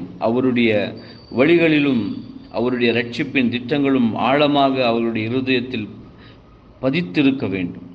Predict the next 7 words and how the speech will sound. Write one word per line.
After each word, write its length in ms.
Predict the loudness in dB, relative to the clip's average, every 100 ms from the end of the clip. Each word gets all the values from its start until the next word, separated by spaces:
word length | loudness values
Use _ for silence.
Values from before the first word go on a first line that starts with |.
| -20 -20 -10
உலகமும் 760 | -4 -2 0 -2 -2 -8 -14 -20 -20 -20 -20 -4
உலகை 360 | 0 2 0 -2
சார்ந்-, 460 | 0 6 6 6 0
சேர்ந்தவர்களும் 920 | 2 2 2 2 0 -2 -4 -6 -8
தங்களுக்கு 560 | -4 -2 0 0 -2 -6 -4
சீசரை 580 | -4 0 0 0 -4
தவிர 520 | -2 0 2 0 0